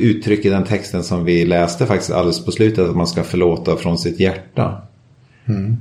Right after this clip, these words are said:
Speaker 1: Eh, och det har ju, att förlåta från sitt hjärta behöver inte ha med just bara känslor att göra, men det har i alla fall med ens mentala liv att göra, med,
Speaker 2: Mm.
Speaker 1: med ens attityder. Bå-, det handlar, har både med intellekt och känslor att göra.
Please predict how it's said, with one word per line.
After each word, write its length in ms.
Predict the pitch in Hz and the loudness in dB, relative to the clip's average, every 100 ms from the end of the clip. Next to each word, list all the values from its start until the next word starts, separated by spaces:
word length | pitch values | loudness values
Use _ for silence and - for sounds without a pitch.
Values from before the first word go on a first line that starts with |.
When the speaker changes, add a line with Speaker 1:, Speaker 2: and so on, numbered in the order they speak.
| - - | -6 -4
Speaker 1:
Eh, 340 | 92 90 90 - - | -2 0 -2 -4 -2
och 180 | 85 | 0
det 160 | 90 120 | 4 4
har 280 | 123 113 95 | 6 4 4
ju, 400 | 92 92 - - - - 62 - | 4 2 0 -8 -14 -12 -12 -12
att 280 | - 113 - | -4 -2 -2
förlåta 340 | - 113 113 113 | 0 2 2 2
från 140 | 107 | 0
sitt 140 | 110 | 2
hjärta 520 | 113 110 - - 127 101 | 2 0 -2 -2 0 0
behöver 300 | 104 98 95 | 2 2 0
inte 260 | 92 - | -2 -2
ha 160 | 98 92 | 0 0
med 200 | 87 87 | 2 2
just 280 | 87 85 - | 2 0 0
bara 200 | 85 82 | -2 0
känslor 460 | 104 92 87 104 85 | 0 -2 -2 0 2
att 60 | |
göra, 200 | 82 80 | 2 2
men 160 | 82 82 | 2 2
det 100 | 85 | 2
har 180 | 87 82 | 2 2
i 40 | |
alla 180 | 80 82 | 2 0
fall 160 | 85 85 | 0 0
med 140 | 80 | 0
ens 240 | 80 80 | 0 -2
mentala 480 | 87 85 90 87 90 | -2 -2 2 2 4
liv 220 | 98 98 | 2 2
att 60 | - | 0
göra, 280 | - - 87 | -4 -6 -4
med, 280 | 85 85 85 - - - | -2 0 -2 -6 -16 -2
Speaker 2:
Mm. 160 | 120 95 107 - - _ _ _ _ _ | 0 0 -4 -12 -16 _ _ _ _ _
Speaker 1:
med 220 | - 85 82 | -2 0 2
ens 180 | 82 | 0
attityder. 760 | - 92 - - 107 101 - 80 | 0 0 0 2 2 2 0 -2
Bå-, 240 | 87 87 85 | 2 2 2
det 80 | 90 | 0
handlar, 340 | 92 90 90 | 2 0 -2
har 260 | 85 90 90 | -2 0 2
både 260 | 92 92 | 2 2
med 120 | 85 82 | 2 0
intellekt 520 | 80 82 80 - - | 0 -2 -4 -6 -8
och 80 | - | -4
känslor 520 | 80 80 - 90 85 | -2 -4 -4 -4 -2
att 60 | 87 | -2
göra. 300 | - 92 | -4 -8